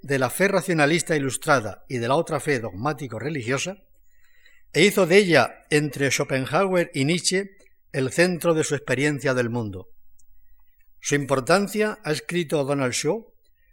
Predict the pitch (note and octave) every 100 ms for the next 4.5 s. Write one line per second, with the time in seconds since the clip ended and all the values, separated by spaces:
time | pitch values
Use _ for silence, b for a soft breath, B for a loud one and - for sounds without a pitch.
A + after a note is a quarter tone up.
0 | _ _ _ - C#3+ - G3+ G3 F3 D#3+
1 | G#3 - F#3+ D#3 C#3 - F#3 E3 C3+ D3+
2 | F#3+ D#3 G#3 F#3+ - B2 C3 B2+ C3+ B2
3 | C#3 F#3 E3+ C#3 F3 D#3+ C#3 - D3+ B2+
4 | A2+ D#3 G3 G#3+